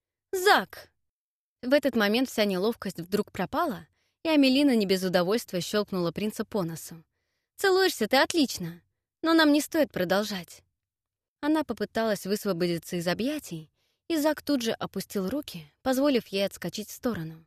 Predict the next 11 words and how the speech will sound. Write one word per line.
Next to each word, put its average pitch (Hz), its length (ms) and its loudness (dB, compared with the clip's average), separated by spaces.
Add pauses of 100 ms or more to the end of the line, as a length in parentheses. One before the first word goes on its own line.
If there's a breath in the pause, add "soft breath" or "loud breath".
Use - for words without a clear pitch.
(640)
Теперь 311 300 -2
глупо 285 300 0
отрицать 202 440 -4
очевидную 180 520 -2
вещь. 185 400 -8 (520)
Между 262 360 2
ними 208 280 2
летали 160 400 -4
искры. 165 500 -10 (520)
Да 262 140 2
такие, 190 640 -6